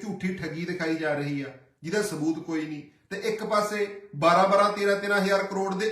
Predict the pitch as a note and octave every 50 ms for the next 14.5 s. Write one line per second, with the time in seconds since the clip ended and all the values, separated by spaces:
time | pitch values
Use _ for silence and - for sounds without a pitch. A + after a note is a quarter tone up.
0 | - A3+ - - - A3 G3+ G3+ G3+ F#3+ G3+ G3+ G3 G#3 G#3 G3+ G3+ G3+ G3+ G3+
1 | F#3+ - F#3+ F#3+ G3+ G3+ G3 F3 F3 E3+ E3+ F3 F#3 F3+ F3+ - - E3 D#3+ -
2 | - - E3 E3+ E3 - - D#3+ E3 E3+ F#3 F#3+ G3 F#3+ G3 G3 G#3+ G#3+ A3 A3+
3 | A#3+ G#3+ G#3 F#3+ F#3 F#3 F#3 F#3 F#3 F3+ F#3 F3+ E3+ F3 E3+ E3 - - E3 D#3
4 | D3+ D3 C#3+ C#3 C3 - - _ _ _ - F#3+ A3+ A#3 G#3+ G#3 G#3 G3+ - G3+
5 | F#3+ F#3 F3+ F3+ - - G3 F#3+ F#3+ G3 F#3+ F3+ F#3 F#3 - - F3+ F3+ F3+ E3+
6 | E3 E3+ - - - _ _ _ - G3 G#3 A#3+ A#3+ A#3 G#3+ F#3+ F#3 F#3 F3+ F3+
7 | F#3 - - E3+ E3 D#3 C#3+ C#3+ D3 C#3 D#3 C#3+ C3+ C3 C#3+ D#3 D#3+ E3 F3+ -
8 | - - _ _ _ - D#3+ F#3 F3+ F3+ - F#3+ F#3+ F#3 F#3+ G3+ G3 - - E3
9 | D3+ - E3 E3 E3 - - E3+ F3 E3 D3 C#3 C#3+ D3+ F3+ - A3 A3 A#3 F#3
10 | G3+ G3+ G3 G3 G3 G3 G3 G3 - - - _ _ _ - G3+ F3+ E3 F3 F3
11 | F#3 G#3 G#3 A3 G#3 G#3+ A3 G3+ G3+ F#3+ F#3 G3 G3 F#3 F#3 G3+ G3+ F3 F3 F3+
12 | F3+ G3 G3+ G3+ G#3 G#3+ G3+ G#3 G3+ G3 F#3+ - G3+ F#3+ F#3 F#3 F#3 F#3+ F#3+ F#3+
13 | G3 G3+ G3+ - - - - - _ _ _ _ _ - F#3+ G3+ G#3+ - A3 A3
14 | G#3+ G3+ F3 G3 G3+ G3+ G3+ G3 G3 -